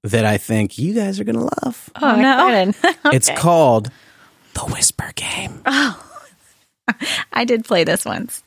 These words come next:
Speaker 1: So
Speaker 3: It
Speaker 1: what
Speaker 3: was
Speaker 1: we're
Speaker 3: harder
Speaker 1: gonna
Speaker 3: than it
Speaker 1: do,
Speaker 3: seemed.
Speaker 1: we're gonna start
Speaker 3: <laughs>
Speaker 1: at,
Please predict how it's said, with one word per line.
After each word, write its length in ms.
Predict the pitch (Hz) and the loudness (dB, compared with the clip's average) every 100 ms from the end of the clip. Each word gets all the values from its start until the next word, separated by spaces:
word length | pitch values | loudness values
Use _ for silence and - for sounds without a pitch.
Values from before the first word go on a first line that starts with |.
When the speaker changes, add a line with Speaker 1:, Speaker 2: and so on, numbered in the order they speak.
| _ - - - - _ _ _ _ _ _ | _ -20 -20 -20 -20 _ _ _ _ _ _
Speaker 1:
So 140 | - 151 | 2 4
Speaker 3:
It 40 | |
Speaker 1:
what 60 | 160 | 6
Speaker 3:
was 60 | 196 | 6
Speaker 1:
we're 60 | |
Speaker 3:
harder 180 | 233 247 | 4 4
Speaker 1:
gonna 60 | 214 | 2
Speaker 3:
than 120 | 139 | 2
it 20 | |
Speaker 1:
do, 220 | 98 92 117 | 4 2 0
Speaker 3:
seemed. 280 | - 214 - | -2 -4 -2
Speaker 1:
we're 80 | 135 131 | 0 4
gonna 100 | 147 | 4
start 440 | - 160 156 165 302 | 2 4 4 4 4
Speaker 3:
<laughs> 40 | |
Speaker 1:
at, 500 | 131 120 107 117 - | 2 2 2 0 -6